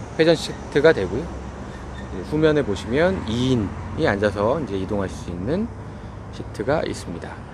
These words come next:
그리고 중간에 있는 이제 테이블은,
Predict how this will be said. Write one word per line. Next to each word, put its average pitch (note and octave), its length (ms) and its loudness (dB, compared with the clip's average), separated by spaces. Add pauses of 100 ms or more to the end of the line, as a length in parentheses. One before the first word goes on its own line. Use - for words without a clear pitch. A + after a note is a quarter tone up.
(260)
그리고 D3 340 2
중간에 G3+ 800 8
있는 D3+ 360 4
이제 A#2+ 160 2
테이블은, E3 560 2